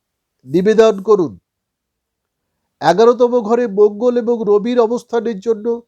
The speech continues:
মঙ্গলবার হনুমান চল্লিশা পাঠ করুন। ভাই বোন বা বন্ধুদের সাথে লাভ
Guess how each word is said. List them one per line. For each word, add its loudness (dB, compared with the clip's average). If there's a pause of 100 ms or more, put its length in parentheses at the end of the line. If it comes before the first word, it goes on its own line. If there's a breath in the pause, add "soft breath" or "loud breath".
(340)
মঙ্গলবার 2
হনুমান -2
চল্লিশা -4
পাঠ -4
করুন। -8 (480)
ভাই 2
বোন -4
বা 2
বন্ধুদের -4
সাথে -6 (360)
লাভ 4